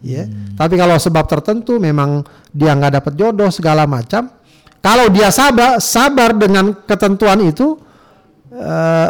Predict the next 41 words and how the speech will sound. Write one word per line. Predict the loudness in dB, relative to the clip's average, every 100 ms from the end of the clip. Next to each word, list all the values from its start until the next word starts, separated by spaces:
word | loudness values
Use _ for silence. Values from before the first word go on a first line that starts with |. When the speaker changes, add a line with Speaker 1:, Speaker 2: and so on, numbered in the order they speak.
| 0
Speaker 1:
ridho | 2 4 4 4
dengan | 4 4 2
ketentuan | 0 0 0 2 2 2
itu, | -2 -4 -6 -8 _ _ _ _
wah | -18 -12
itu | -10 -6
juga | -4 0 -2
sangat | -4 -8 -10
tinggi | -10 -8 -8 -10
kedudukannya. | -12 -16 -18 -20 -20 -20 -20 _
Ya. | -20 -16
Speaker 2:
Hmm. | -14
Speaker 1:
Masuk | -12 -10 -6
bab | -2 -2
orang-orang | -4 -4 -4 -4 -2 -2
yang | -2 -4 -8 -20 _
qanaah, | -4 -2 -2 -2 -2 -2
orang | -4 -4 -2
yang | -2
menerima | -2 0 2 2 2 0
ketakdir | -4 -10 -6 -6 -6
dan | -8
ketetapan | -12 -18 -20 -20 -20 -20
Allah, | -20 -18 -18
Speaker 2:
Hmm. | -20 -20 -20
Speaker 1:
begitu. | -20 -20 _ _ _ _ _ _ _ _
Speaker 2:
Jadi | -10 -6 -6
beralasan | -6 -6 -4 -4 -4 -4
juga, | -4 -4
Ustaz, | -4 -6
kalau | -10 -10
ada | -10
orang, | -8 -8 -8
"Saya | -6 -4
nggak | -4
mau | -4
nikah," | -6 -6 -4 -4 -6
misalnya, | -12 -18 -16 -8
"nggak | -6
dosa | -4 -4 -4
ini," | -4 -4